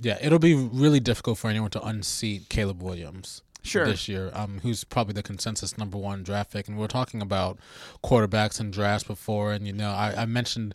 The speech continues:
Speaker 1: you know, the Seahawks were maybe, you know, last year, could take a quarterback last year, maybe. I, I, I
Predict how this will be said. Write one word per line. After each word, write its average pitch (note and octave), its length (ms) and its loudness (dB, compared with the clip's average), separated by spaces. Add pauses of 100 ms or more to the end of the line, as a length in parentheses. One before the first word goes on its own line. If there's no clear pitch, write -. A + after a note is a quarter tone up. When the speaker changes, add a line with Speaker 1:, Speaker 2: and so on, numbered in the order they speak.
(340)
Speaker 1:
you C3 100 -2
know, A#2 80 4
the G#2 100 -2
Seahawks C3+ 380 4
were A#2+ 40 0
maybe, A2 300 0
you G#2+ 140 -8
know, E3 240 -6
last B2+ 320 0
year, C3 120 -4 (140)
could C#4+ 160 0
take D3+ 160 4
a A#2 60 -2
quarterback G#2+ 440 -4
last A2 220 -4
year, A#2 100 -6
maybe. A#2 220 -4
I, A2+ 120 0 (140)
I, B2 100 -2 (100)
I A2+ 80 0